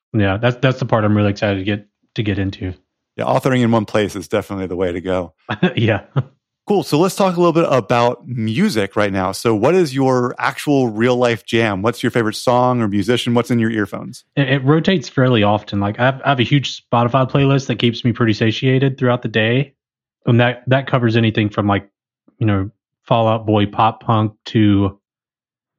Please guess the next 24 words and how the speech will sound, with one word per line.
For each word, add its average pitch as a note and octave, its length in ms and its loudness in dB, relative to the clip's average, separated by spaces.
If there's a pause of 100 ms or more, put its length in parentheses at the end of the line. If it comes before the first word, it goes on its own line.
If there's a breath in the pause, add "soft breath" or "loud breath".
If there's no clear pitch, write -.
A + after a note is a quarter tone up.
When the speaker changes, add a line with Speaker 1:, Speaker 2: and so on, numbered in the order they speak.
(200)
Speaker 1:
like, G#2 240 -2 (120)
some A#2+ 440 0
re-, B2+ 200 2
really A#2+ 300 2
heavy G#2 480 0 (160)
metal A2 320 0
stuff. G2 600 -4 (160)
Uh, G2+ 260 0
but G2+ 220 -4
here, E3 280 0
here F3+ 280 0
lately, C3+ 360 2
I've G#2+ 100 0
been A2+ 160 2
on, G#2+ 120 2
like, G#2+ 240 0
a G2+ 260 -2 (880)
late A#2 280 2
nineties, A#2+ 560 2
early A#2 300 0
aughts A2 320 -2
skate - 400 -6
punk D3+ 240 -2
kick. D#3+ 400 -4